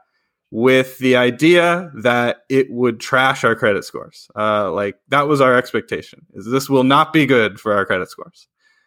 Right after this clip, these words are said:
Um, we didn't care, um, because we were kinda already at that time of the mindset of, like,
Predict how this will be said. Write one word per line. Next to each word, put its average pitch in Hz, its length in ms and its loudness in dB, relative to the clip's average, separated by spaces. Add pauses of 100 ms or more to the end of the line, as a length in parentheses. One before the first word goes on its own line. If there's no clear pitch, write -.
(200)
Um, 113 600 0 (180)
we 147 140 4
didn't 180 220 0
care, 151 580 -4 (160)
um, 113 580 -4 (180)
because 117 520 -2
we 120 160 -2
were 123 340 2 (100)
kinda 127 260 -4
already 123 480 2
at 131 140 0
that 151 160 2
time 147 340 0
of 113 160 -4
the 113 80 -4
mindset 113 520 -2
of, 104 100 -8
like, 98 220 -6